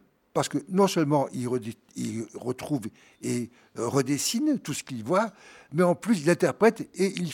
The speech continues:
refont l'histoire égyptienne. Ce qui est imp-, qui est quand même très important parce qu'on découvrait enfin, euh, ce qui s'était passé, euh, de, en, dans, sur ces territoires pendant trois mille ans. Au retour de, euh,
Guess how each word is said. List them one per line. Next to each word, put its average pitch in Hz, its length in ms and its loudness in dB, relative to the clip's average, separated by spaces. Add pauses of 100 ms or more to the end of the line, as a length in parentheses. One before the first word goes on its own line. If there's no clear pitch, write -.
refont 220 360 6
l'histoire 185 440 2
égyptienne. - 640 -12 (680)
Ce - 140 -2
qui 160 140 -2
est 143 100 2
imp-, - 180 -2 (400)
qui 131 100 -4
est 135 40 -2
quand 180 120 2
même 190 100 6
très 160 200 2
important 165 520 2 (340)
parce 147 160 2
qu'on 175 320 2
découvrait 170 380 0
enfin, 156 420 2 (320)
euh, 160 220 4
ce - 140 0
qui - 160 -2
s'était 175 140 -2
passé, 185 460 2 (340)
euh, 147 180 4
de, 123 380 -8 (220)
en, 131 180 0
dans, 123 440 -4
sur 160 180 0
ces - 340 -6
territoires 165 380 -2
pendant 160 280 2 (480)
trois 226 180 8
mille 143 160 2
ans. - 100 -8 (1800)
Au 185 120 8
retour 233 560 4
de, 151 460 6
euh, 104 960 -4